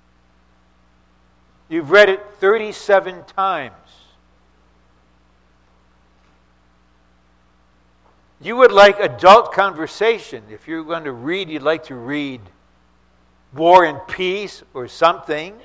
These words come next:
Now you're reading Curious George again. And so you willfully skip a page. You ever done this?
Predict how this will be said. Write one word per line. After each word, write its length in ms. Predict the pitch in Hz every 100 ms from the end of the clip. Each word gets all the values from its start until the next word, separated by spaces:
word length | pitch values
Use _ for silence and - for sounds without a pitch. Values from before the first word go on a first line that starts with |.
| _ _ _ _ _ _ _ _
Now 160 | 151 196
you're 200 | 185 165
reading 360 | 180 170 160
Curious 560 | - 175 190 180 170 -
George 480 | 107 139 160 165 160
again. 520 | 139 110 123 120 170 220 _ _ _ _ _ _ _ _ _ _ _ _ _ _ _ _ _ _ _ _ _ _ _ _ _ _ _ _ _ -
And 240 | 180 185
so 400 | - - 247 220
you 220 | 196 208
willfully 600 | 190 220 247 226 175 170
skip 420 | - - - 233 202
a 100 | -
page. 720 | - 214 214 160 110 - - _ _ _ _ _ _ _ _ _ _ _ _ _ _ _ _ _ _ _ _ _ 131
You 80 | 151
ever 180 | 160
done 320 | 143 160 175 175
this? 480 | 196 220 - -